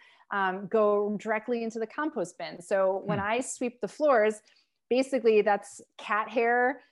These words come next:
Speaker 1: uh, human hair, uh, and dust, right? So all of that can go into the compost, nail clippings, uh, we trim our own hair, so we've got a lot of little hair clippings.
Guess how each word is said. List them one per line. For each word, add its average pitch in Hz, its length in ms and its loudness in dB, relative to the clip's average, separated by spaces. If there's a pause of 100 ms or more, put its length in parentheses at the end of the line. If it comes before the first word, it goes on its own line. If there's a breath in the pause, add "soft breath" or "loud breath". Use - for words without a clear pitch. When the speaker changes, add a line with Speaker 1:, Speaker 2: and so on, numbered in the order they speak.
(140 loud breath)
Speaker 1:
uh, 175 240 -2
human 247 460 0
hair, 233 640 -2 (320 soft breath)
uh, 175 640 -2 (200)
and 190 540 -6
dust, 220 760 -4
right? 220 400 2
So 208 440 2
all 220 260 2
of 190 80 -4
that 185 360 -2 (140)
can 208 160 -6
go 202 440 2
into 208 240 -6
the 208 100 -4
compost, 214 680 -6
nail 190 340 -2
clippings, 226 960 -4 (100)
uh, 180 380 -8
we 196 160 -8
trim 214 260 -10
our 196 120 -6
own 180 120 -6
hair, 208 540 0
so 196 140 -12
we've 180 80 -14
got 185 160 -8
a - 20 -12
lot 196 140 -4
of 196 100 -2
little 190 160 -4
hair 208 300 -6
clippings. 214 640 -6